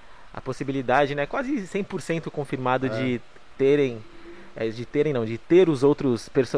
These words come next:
Speaker 1: outros
Speaker 2: outros,
Speaker 1: atores
Speaker 2: os
Speaker 1: que
Speaker 2: outros
Speaker 1: par-, que participaram de dois mil e dois lá, o Tobey Maguire e o Andrew Garfield.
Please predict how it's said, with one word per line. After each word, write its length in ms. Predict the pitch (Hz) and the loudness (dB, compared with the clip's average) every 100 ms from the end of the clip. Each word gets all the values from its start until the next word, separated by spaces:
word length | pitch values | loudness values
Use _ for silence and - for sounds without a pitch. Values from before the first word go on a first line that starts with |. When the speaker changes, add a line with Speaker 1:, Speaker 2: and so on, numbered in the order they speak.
| - | 2
Speaker 1:
outros 340 | 123 127 127 | 2 2 0
Speaker 2:
outros, 20 | |
Speaker 1:
atores 420 | 127 127 135 127 123 | 0 4 4 4 2
Speaker 2:
os 40 | |
Speaker 1:
que 60 | 131 | -2
Speaker 2:
outros 240 | - 123 - | 0 0 -2
Speaker 1:
par-, 80 | |
que 80 | - | -6
participaram 640 | - 120 - - 123 120 | -4 -4 -6 -2 0 0
de 100 | 120 | -2
dois 160 | 120 117 | 0 0
mil 160 | 123 120 | 0 -2
e 40 | |
dois 420 | 110 123 143 123 | 2 4 4 2
lá, 180 | 117 123 | 0 0
o 80 | 117 | 0
Tobey 200 | 123 117 | -4 -4
Maguire 420 | 117 110 113 123 | -4 0 0 0
e 100 | 123 | -2
o 60 | 120 | -4
Andrew 160 | 120 | -4
Garfield. 480 | 113 113 123 151 131 | -2 0 0 -4 -8